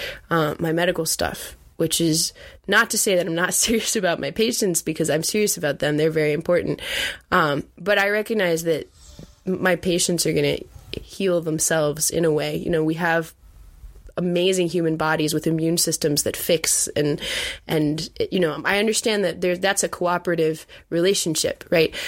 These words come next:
With me and my script is not necessarily a cooperative relationship. That script is not gonna fix itself, and my writing weaknesses are not gonna fix itself. I think a lot of the biggest problem that writers have is that we're unwilling to sit down and just do the work, um, the work of revising, the work of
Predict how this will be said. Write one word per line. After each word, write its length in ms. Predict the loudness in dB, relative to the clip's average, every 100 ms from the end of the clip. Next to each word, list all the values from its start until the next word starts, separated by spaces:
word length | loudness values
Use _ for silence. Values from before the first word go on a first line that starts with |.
| -8
With 120 | -2 2
me 100 | 2
and 80 |
my 80 | 2
script 320 | -2 0 0
is 120 | 0 0
not 180 | 2
necessarily 340 | 0 0 2 0
a 60 |
cooperative 400 | 0 -2 -2 -4
relationship. 400 | 0 0 0 0
That 100 | 2
script 300 | 2 0 0
is 80 | 0
not 160 | 2 2
gonna 120 | 0
fix 280 | 0 -2 -2
itself, 400 | 0 0 0 -2
and 120 | -2
my 120 | 0
writing 420 | 2 2 2 0
weaknesses 480 | 0 -2 0 0 0
are 40 | 0
not 180 | 0
gonna 120 | 0 -2
fix 240 | -2 -2
itself. 380 | 0 0 -2 -8 -4
I 80 |
think 240 | 2 2 0 -4
a 160 | -2
lot 240 | 0 0 0
of 80 |
the 80 | -2
biggest 340 | -2 0 0 -2
problem 220 | -2 -2
that 100 | 0
writers 260 | 0 0 0
have 320 | 0 0 -2
is 60 |
that 100 | -2
we're 140 | 0 0
unwilling 420 | 0 2 0 0
to 80 | 0
sit 240 | 0 0
down 180 | 0 0
and 100 | 0
just 160 | -2 -2
do 120 | -2
the 80 | 0
work, 400 | -2 -2 -6 -8 -8 -6 -8 -16 -6
um, 220 | -2 -2 0
the 100 | -2
work 320 | 2 2 2
of 100 | 0
revising, 520 | 0 2 0 2 2
the 80 | 2
work 240 | 0 0
of 200 | 0 -2